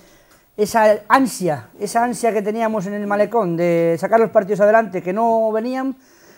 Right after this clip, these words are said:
y yo creo que el futuro de esta gimnástica de Torrelavega, eh, es muy esperanzador, Gustavo. En tercera división, eh, Velarde cuatro, Sámano tres, Escobedo ocho, Rinconeda Polanco uno,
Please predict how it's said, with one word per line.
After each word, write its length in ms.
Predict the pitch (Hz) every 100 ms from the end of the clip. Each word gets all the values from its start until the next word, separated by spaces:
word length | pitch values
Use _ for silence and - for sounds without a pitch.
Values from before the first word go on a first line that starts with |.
| _ -
y 600 | 190 180 175 165 156 156
yo 140 | 196
creo 260 | 214 196 185
que 480 | 185 175 170 170 175
el 120 | 190
futuro 460 | 180 208 180 220 180
de 80 | 185
esta 240 | 190 180
gimnástica 460 | 190 202 202 185 170
de 100 | 160
Torrelavega, 600 | 160 160 180 214 240 226
eh, 380 | 160 160 151 156
es 100 | 175
muy 180 | 196 262
esperanzador, 600 | - 185 147 139 139 127
Gustavo. 360 | 131 147 120 - _ _ _ _ -
En 140 | 196 202
tercera 320 | 233 254 269
división, 480 | 254 247 262 208 135 - - - - - - - - -
eh, 840 | 180 180 180 180 175 170 170 170
Velarde 540 | 170 247 277 190 160
cuatro, 600 | - 254 269 247 - 175
Sámano 400 | 160 247 233 196
tres, 380 | 185 262 269 247 220
Escobedo 520 | 202 240 262 262 254
ocho, 420 | 254 254 170 131
Rinconeda 640 | 160 190 226 196 233 269 220
Polanco 440 | 226 208 175 202 240
uno, 340 | 269 269